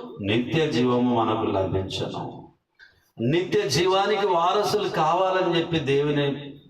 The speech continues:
ప్రణాళిక, సంకల్పము, ఆలోచన, ఉద్దేశము అయి ఉంటూ ఉన్నది. కానీ నీవు నేను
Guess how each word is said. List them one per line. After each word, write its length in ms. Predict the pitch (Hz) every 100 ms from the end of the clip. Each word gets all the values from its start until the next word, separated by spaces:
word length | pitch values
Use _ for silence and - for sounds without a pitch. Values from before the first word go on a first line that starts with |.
| _
ప్రణాళిక, 840 | 120 113 135 151 147 - 135 117 -
సంకల్పము, 1040 | - 160 151 165 156 160 143 127 123 120
ఆలోచన, 760 | 117 143 175 170 - 156 139
ఉద్దేశము 1040 | 131 139 165 202 196 190 190 175 151 - 156 - - _ _ _ _ _ _ -
అయి 200 | 117 135
ఉంటూ 340 | 143 123 123 113
ఉన్నది. 400 | 120 123 - - - - _ _ _
కానీ 360 | 101 98 104 107
నీవు 200 | 113 107
నేను 500 | 107 101 101 - -